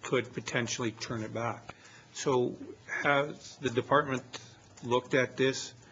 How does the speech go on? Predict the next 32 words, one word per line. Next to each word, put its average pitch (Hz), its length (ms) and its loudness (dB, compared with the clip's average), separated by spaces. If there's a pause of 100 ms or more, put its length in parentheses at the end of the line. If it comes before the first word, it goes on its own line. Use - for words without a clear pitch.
(300)
This 131 220 0
is 135 80 0
what 135 140 6
we 123 100 4
heard 127 300 2
in 117 120 0
the 107 60 -2
House, 123 460 -4
is 117 220 -2
that, 113 260 0 (440)
um, 113 400 0 (680)
that 117 220 0
at 120 360 -4
some 131 220 0
point 123 260 2
in 117 80 -6
time 120 340 2
it 113 140 -2
said 113 320 2
that, 110 240 2 (560)
uh, 113 240 -2
if 120 160 -4
it 110 80 -6
didn't 123 220 2
work, 113 300 0
it, 113 200 -4
after 120 280 0
a 113 40 -2
year, 120 340 0
that 113 160 -4 (180)
it 117 180 -6 (360)
wouldn't - 560 -2